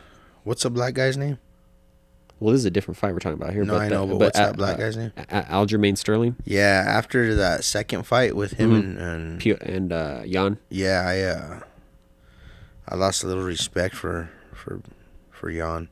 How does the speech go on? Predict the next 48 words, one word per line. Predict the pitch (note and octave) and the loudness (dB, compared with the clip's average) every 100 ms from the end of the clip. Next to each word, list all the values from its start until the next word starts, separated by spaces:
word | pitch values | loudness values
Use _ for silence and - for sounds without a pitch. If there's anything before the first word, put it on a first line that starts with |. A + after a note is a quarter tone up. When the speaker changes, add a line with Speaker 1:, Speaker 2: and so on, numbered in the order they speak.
| _ - - B2+ | _ -20 -8 -6
Speaker 2:
Okay. | - G2 A2+ - - - - - | 0 0 0 -8 -20 -20 -20 -10
Speaker 1:
Just | F#2+ F2 | -6 -6
'cause | - F2 | -4 -2
I | |
wanted | E2+ F2 E2+ E2 | 0 0 -2 -4
him | E2+ | -6
to | E2+ E2+ | -8 -8
go | F2 F2 | -6 -4
in | E2+ | -4
and | D#2+ D#2+ | -6 -6
blow | E2+ E2 | -6 -6
through | - F2+ | -6 -6
that | E2 - | -6 -8
fucker, | - E2+ - E2+ | -8 -10 -8 -8
knock | E2 D#2+ | -6 -6
him | - | -4
Speaker 2:
Yeah, | E2 D#2+ | -2 -4
Speaker 1:
out. | - - | -6 -6
Speaker 2:
yeah. | G#2+ F#2+ F#2 - _ _ _ _ _ - | -2 -2 -2 -6 _ _ _ _ _ -18
Speaker 1:
I | |
think | - F#2 - | -10 -8 -4
he | F2 | -2
needed | F2 E2 - | -2 -4 -6
to. | D#2+ D#2 D#2+ _ | -8 -8 -10 _
Speaker 2:
Cruz | - - G2 | -8 -4 -4
controlled | - F#2 F#2 F#2+ F#2+ | -4 -6 0 0 0
it. | D#2+ | -2
I | F#2+ | -2
don't | F#2 | -2
know, | E2+ F#2+ - - | -2 -4 -6 -4
but | F2 | -4
Speaker 1:
He | F#2 | 0
Speaker 2:
yeah. | F#2 F#2+ | 2 2
Speaker 1:
needed | E2 | -2
to | - | -6
do | F#2+ E2+ | -6 -4
that, | E2 F2 - - F#2+ | -4 -6 -10 -14 -12
um, | D#2+ E2+ - - - - | -10 -8 -10 -14 -20 -10
but | E2 E2 | -6 -6
he | |
didn't. | D#2 E2+ E2+ E2 - | -4 -4 -4 -6 -12
And | D#2+ D#2+ D#2+ | -12 -10 -8
Speaker 2:
He | - | -2
did | G2 | -2
not. | F#2 - - | -2 -6 -10
Speaker 1:
it's | - - | -8 -6
whatever, | E2+ F#2 E2+ | -2 0 0
but | D#2+ D#2 | -2 -6